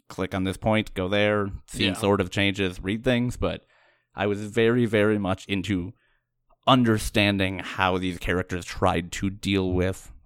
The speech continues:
Speaker 1: um, the loss of their children or
Speaker 2: Mm-hmm.
Speaker 1: the, you know, impending loss, or, you know,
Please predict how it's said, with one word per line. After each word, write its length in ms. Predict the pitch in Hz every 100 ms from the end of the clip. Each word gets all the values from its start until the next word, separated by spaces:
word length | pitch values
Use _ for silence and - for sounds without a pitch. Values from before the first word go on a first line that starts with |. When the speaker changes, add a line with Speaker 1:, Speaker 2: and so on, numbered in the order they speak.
| -
Speaker 1:
um, 560 | 90 82 87 85 90 - -
the 220 | - 95
loss 340 | 92 90 90 -
of 120 | 85
their 120 | 85
children 540 | - 147 127 123 117
or 340 | 113 90 87 85
Speaker 2:
Mm-hmm. 80 | 82
Speaker 1:
the, 60 |
you 360 | 85 85 - 85
know, 140 | 82
impending 440 | 85 92 101 104 98
loss, 420 | 95 95 90 -
or, 560 | 78 87 87 87 65 -
you 120 | 90
know, 200 | 85 -